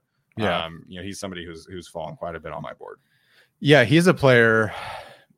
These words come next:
Speaker 1: It's tough to say. He's kind of moved, and I think, who was it in the chat? Um, D Z in the chat says the, the hype has been a roller coaster these past few weeks.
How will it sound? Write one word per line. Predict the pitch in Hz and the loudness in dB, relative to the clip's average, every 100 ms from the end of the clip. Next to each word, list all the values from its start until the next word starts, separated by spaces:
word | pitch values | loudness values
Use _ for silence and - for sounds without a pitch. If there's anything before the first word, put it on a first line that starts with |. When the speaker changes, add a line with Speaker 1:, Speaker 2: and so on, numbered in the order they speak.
| _ | _
Speaker 1:
It's | 123 | -2
tough | - 196 | 4 4
to | 123 | 2
say. | - 104 95 - | 0 0 -2 -6
He's | 127 | -2
kind | 131 185 | 2 2
of | 120 | 2
moved, | 117 113 104 | 0 -2 -2
and | 104 | -4
I | |
think, | 101 110 | -4 -8
who | - 110 | -8 -10
was | 92 | -8
it | 82 | -10
in | |
the | 80 | -12
chat? | - 87 80 80 - | -10 -8 -6 -8 -10
Um, | 92 90 87 85 - | -6 -4 -4 -8 -6
D | 113 | -4
Z | 104 104 | -2 -4
in | |
the | 95 | -6
chat | - 95 | -6 -6
says | 95 90 | -6 -10
the, | 98 92 | -10 -10
the | 95 | -6
hype | 113 113 | -2 -2
has | 107 | -2
been | 101 | -6
a | 92 | -6
roller | 95 98 92 | -4 -4 -4
coaster | 95 90 87 | -6 -6 -10
these | 85 | -10
past | 95 90 - | -6 -6 -8
few | 95 87 | -10 -8
weeks. | 90 87 | -10 -12